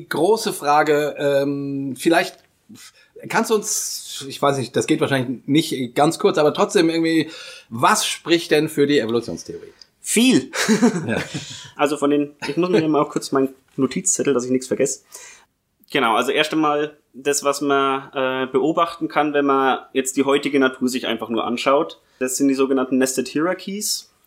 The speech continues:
Speaker 1: Ähm, also das heißt, du kannst immer Schachteln inein-, ineinander stapeln. Wenn man jetzt, halt, also wir gehen jetzt vom Menschen aus, okay, du kannst einen Menschen,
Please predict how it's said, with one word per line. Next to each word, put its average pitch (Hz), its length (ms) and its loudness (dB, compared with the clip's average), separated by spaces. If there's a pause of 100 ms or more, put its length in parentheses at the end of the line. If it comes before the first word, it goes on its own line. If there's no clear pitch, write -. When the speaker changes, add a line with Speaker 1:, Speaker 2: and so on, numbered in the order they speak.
Speaker 1:
Ähm, 135 420 0
also 131 160 2
das 131 200 -2
heißt, 147 300 2
du 139 60 -2
kannst 139 440 -2
immer 151 580 2 (420)
Schachteln - 460 -2
inein-, 120 280 0
ineinander 117 460 0
stapeln. 90 480 -8 (840)
Wenn 127 140 2
man 135 100 4
jetzt, 131 180 2
halt, - 540 0
also 120 180 -4
wir 123 80 2
gehen 127 120 0
jetzt 123 140 -6
vom 110 100 -4
Menschen 180 280 0
aus, 180 280 -2
okay, 123 160 -4
du 123 80 -4
kannst 131 280 -2
einen 127 80 -4
Menschen, 151 640 -2